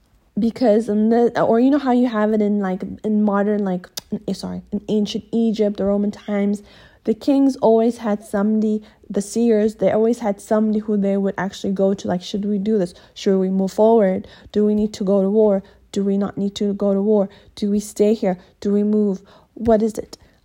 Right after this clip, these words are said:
I think I was that person next to ki-, to the king, uh, where I would do that in that lifetime.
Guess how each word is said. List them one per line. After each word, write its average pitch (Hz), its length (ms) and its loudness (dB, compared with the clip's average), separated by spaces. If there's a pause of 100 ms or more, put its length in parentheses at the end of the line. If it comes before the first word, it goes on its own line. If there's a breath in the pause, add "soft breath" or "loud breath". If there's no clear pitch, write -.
(100)
I 247 400 4
think 247 260 2
I 214 120 2
was 208 220 2
that 202 220 -2
person 208 400 0
next 196 280 -4
to 208 100 -4
ki-, - 240 -10 (120)
to 233 200 0
the 202 120 0
king, 240 580 0 (520 loud breath)
uh, 208 200 0
where 220 680 2
I 214 180 2
would 208 360 0
do 226 220 -2
that 208 200 0
in 202 200 -2
that - 220 -6
lifetime. 196 720 -6